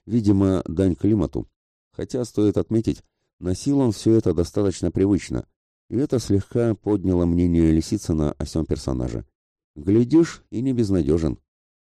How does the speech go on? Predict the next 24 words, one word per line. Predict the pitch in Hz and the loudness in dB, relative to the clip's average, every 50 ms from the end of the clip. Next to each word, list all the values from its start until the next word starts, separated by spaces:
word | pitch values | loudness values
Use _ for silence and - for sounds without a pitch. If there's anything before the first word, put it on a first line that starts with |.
| _ _ _ _ _ _ _ _ _ _ _ _ _ _ _ _ | _ _ _ _ _ _ _ _ _ _ _ _ _ _ _ _
Куда | _ 92 80 78 76 69 | _ -4 0 2 2 2
интереснее | 67 - - 76 69 95 117 120 - 123 123 123 120 | 0 -2 -2 0 2 2 2 0 0 0 0 0 0
смотрелся | - - 95 87 - 90 104 117 117 - - 113 | 0 0 -2 0 0 2 2 0 0 0 0 2
их | 101 92 87 - | 2 2 2 0
состав | - - - - - - - 107 117 117 - - | -2 -4 -4 -4 -4 -6 -6 -6 -6 -6 -8 -14
с | - | -6
точки | - - 107 - - - 78 | -2 -2 -2 -2 -2 -2 -2
зрения | 71 73 76 82 85 87 85 80 | 0 0 0 2 2 2 2 2
американских | 76 73 69 67 - 80 78 73 - 80 76 - | 0 0 -2 -2 -4 -4 -4 -4 -4 -6 -4 -4
нравов. | 80 71 69 58 57 - - _ _ _ _ _ _ _ _ _ _ _ | -4 -4 -2 -4 -6 -8 -12 _ _ _ _ _ _ _ _ _ _ _
Тот, | - 107 104 - | -8 -8 -4 -4
который | 90 80 - 95 90 87 | -4 -2 0 2 2 2
в | 78 - | 2 0
пиджаке, | - 73 69 76 76 - - 113 123 123 120 101 - - | -4 -2 0 -2 -2 0 2 2 2 2 -2 -4 -8 -8
вообще | 67 69 65 - - - 110 113 - - | -10 -8 -8 -4 -2 -2 -2 -2 -2 -2
орк. | - 71 67 - - _ _ _ _ _ _ _ _ _ _ _ _ _ _ | -4 -4 -4 -6 -12 _ _ _ _ _ _ _ _ _ _ _ _ _ _
Удивительно | 87 90 95 117 131 135 143 135 131 131 120 | -4 0 2 2 2 2 2 2 2 2 0
подтянутый, | 127 123 - - 104 82 80 85 - - 82 | 0 -2 0 2 2 2 2 2 2 2 0
к | - | 0
слову, | - - - 85 80 78 78 82 82 80 - - | -2 -2 0 2 2 4 4 2 2 0 -2 -8
по | - 73 | -14 -8
сравнению | - 80 78 78 80 80 78 78 78 71 | -4 -2 0 2 2 2 4 2 2 0
с | |
соотечественниками, | - - 78 78 - - 85 76 - 78 - - 78 73 73 - 78 69 73 71 67 | 0 -2 -2 -2 0 0 0 0 -2 -8 -6 -4 -4 -4 -2 -2 -2 -2 -2 -4 -6